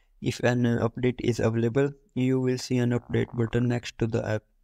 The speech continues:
Tap on it, uh, to update the app to the latest version. Once, uh, updated, uh, launch the app again.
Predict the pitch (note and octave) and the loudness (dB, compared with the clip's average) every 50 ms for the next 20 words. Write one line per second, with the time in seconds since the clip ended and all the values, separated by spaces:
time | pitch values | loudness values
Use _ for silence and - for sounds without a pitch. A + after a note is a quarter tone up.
0 | _ _ _ _ _ _ _ _ _ _ _ - A#2+ A#2+ A#2+ - C3 C3 C3 C3 | _ _ _ _ _ _ _ _ _ _ _ 2 2 2 4 4 2 2 2 2
1 | C3+ C3 - C#3 C3+ C3 - C3 B2 A#2 B2 - - B2 A#2+ B2 A#2 - A#2+ B2 | 0 0 0 0 0 2 2 2 2 2 0 -2 0 0 0 0 0 0 0 0
2 | - - A#2 A2 - - - A#2+ A#2 A#2 A2+ A2+ A2+ - - A#2 A2 - - - | 0 0 -2 -4 -4 -4 -4 0 0 2 2 0 0 0 0 -2 -2 -2 -4 -4
3 | A2 G#2+ - - A2+ A2+ - _ _ _ _ _ _ - - - - A2+ A2+ A#2 | -4 -2 -2 -4 -4 -4 -4 _ _ _ _ _ _ -20 -10 -4 0 0 2 2
4 | A#2 A#2 A2+ - - A#2 A2+ - - - - - A2+ - - A2+ A2 - - C3 | 2 0 -2 -4 -4 -2 -2 0 0 -2 -2 -4 -4 0 0 0 0 2 2 0
5 | B2 C#3+ C#3 - - _ - - A#2 A#2 A#2 A#2+ A#2+ B2 B2 - - B2 A#2 A2+ | 0 -2 -6 -10 -18 _ -10 -4 -2 0 2 4 4 4 2 2 0 0 2 2
6 | A2+ A2+ A2+ A2+ - _ - A#2 A2 A2 A2 G#2+ G#2 G#2+ | 2 2 0 -2 -2 _ 2 2 2 4 2 2 0 -2